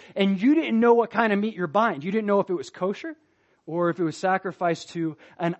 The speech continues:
idol. And Paul's saying, "Don't worry about that.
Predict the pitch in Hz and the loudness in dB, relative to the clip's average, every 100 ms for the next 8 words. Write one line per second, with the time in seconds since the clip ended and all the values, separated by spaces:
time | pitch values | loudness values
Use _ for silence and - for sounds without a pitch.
0 | 180 226 247 180 - _ _ _ _ _ | -2 2 2 0 -8 _ _ _ _ _
1 | - 233 262 262 202 240 214 156 269 302 | -6 -2 0 0 0 0 -2 -2 0 2
2 | 214 175 - 139 - | 2 0 -2 -10 -14